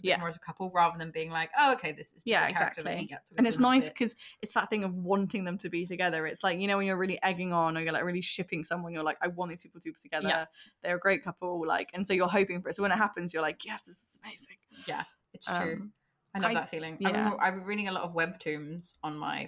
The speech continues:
Speaker 2: phone recently that I have to introduce you to,
Speaker 1: <laughs>
Speaker 2: and I've been shipping everybody. Um, so I appreciate that quite well.
Speaker 1: Yeah.
Speaker 2: Yeah.
Speaker 1: So that's basically what it is. Um, I don't have any facts. The only fact I had about Elena was just a really irrelevant fact, which was that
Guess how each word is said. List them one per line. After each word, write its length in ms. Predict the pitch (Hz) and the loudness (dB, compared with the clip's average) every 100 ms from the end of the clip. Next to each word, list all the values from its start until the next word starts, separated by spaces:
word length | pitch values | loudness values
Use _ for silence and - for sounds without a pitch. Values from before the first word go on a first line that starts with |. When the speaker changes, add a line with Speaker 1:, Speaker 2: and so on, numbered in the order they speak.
| - | -8
Speaker 2:
phone 180 | 143 | -10
recently 440 | - - - - - | -10 -14 -14 -14 -12
that 120 | - | -8
I 120 | 160 | -8
have 260 | 170 165 - | -6 -10 -10
to 140 | 156 | -8
introduce 360 | 160 - - 262 | -8 -8 0 0
you 40 | - | 0
to, 260 | - 143 | -2 -2
Speaker 1:
<laughs> 40 | - | -4
Speaker 2:
and 140 | 139 | -4
I've 260 | 143 151 - | -6 -8 -10
been 140 | 147 | -12
shipping 300 | 165 175 185 | -8 -10 -4
everybody. 420 | 180 175 180 175 180 - - - | -4 -4 -8 -10 -10 -16 -4 2
Um, 180 | 190 190 180 - | 4 4 -2 -6
so 160 | 208 | 2
I 80 | 185 | 4
appreciate 400 | 180 202 185 127 | 4 0 -6 -4
that 220 | 135 - | -4 -4
quite 180 | - - | -8 -8
well. 140 | - 175 | -8 -4
Speaker 1:
Yeah. 400 | 160 143 151 196 | 2 2 2 -2
Speaker 2:
Yeah. 100 | - | -4
Speaker 1:
So 60 | 233 | 2
that's 160 | 262 - | 2 4
basically 400 | 415 277 233 175 | 0 2 -2 0
what 140 | 170 | 0
it 80 | 170 | 2
is. 260 | 196 175 | 2 2
Um, 220 | - 185 196 | 0 0 2
I 100 | 294 | 0
don't 220 | 466 294 | -2 0
have 120 | 285 | 4
any 140 | 254 | 4
facts. 540 | 214 170 - - - - | 2 0 0 -4 -18 -12
The 100 | 233 | 0
only 140 | 302 294 | 2 2
fact 180 | 190 202 | 0 0
I 60 | |
had 180 | 196 202 | 0 -2
about 180 | 175 - | -2 -4
Elena 360 | 180 185 190 196 _ _ _ _ - | -6 -6 -8 -10 _ _ _ _ -6
was 140 | 190 | -4
just 160 | 196 202 | -2 -2
a 80 | |
really 260 | 202 233 214 - _ - | 0 0 0 -4 _ -2
irrelevant 920 | 196 196 190 202 196 185 180 160 - | 0 -2 -4 -2 0 0 -4 -8 -8
fact, 540 | - 151 - - - - - - | -2 -2 -2 -16 -18 -18 -20 -8
which 240 | 185 - | -6 -4
was 140 | 180 175 | -6 -2
that 220 | 170 156 | -2 -2